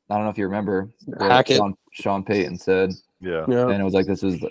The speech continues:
Speaker 1: this is the worst coach team I've ever seen when I came in," or, or whatnot. So, yeah, I think Hackett's
Speaker 2: It's in
Speaker 1: gonna,
Speaker 2: Denver,
Speaker 1: gonna try,
Speaker 2: right?
Speaker 1: gonna try to lay, like, sixty on 'em. I believe so, yeah. Let me
Speaker 3: Yeah.
Speaker 1: double check. Yeah, it is.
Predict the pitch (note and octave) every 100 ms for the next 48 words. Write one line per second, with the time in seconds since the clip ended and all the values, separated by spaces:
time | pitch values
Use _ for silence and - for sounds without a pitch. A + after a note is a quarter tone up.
0 | - F2 F2+ F2+ F#2 F2+ - F#2+ F2+ -
1 | F#2 F2+ F2+ F2+ - F#2 F#2 F2+ F2 F2+
2 | F#2 F2+ F2+ - _ _ _ _ _ _
3 | - F#2 - F2+ E2+ F2+ F2 - - E2+
4 | F2+ F#2 _ _ - - - - _ -
5 | F#2+ G2 G#2 - - D#3 F#3 G#3+ C#3 F3
6 | G3+ A2 G2 A2+ G2+ E2+ G#2+ G2+ G#2 G2+
7 | F#2+ F#2+ F#2 F2+ - G2 - F2+ F#2 G2+
8 | G#2+ _ _ _ _ _ _ F#2 F#2 F#2
9 | F2+ - - - - A2 A#2+ _ _ D#2+
10 | E2+ F#2+ - - - - _ _ G#2+ G2+
11 | F#2+ F#2+ G2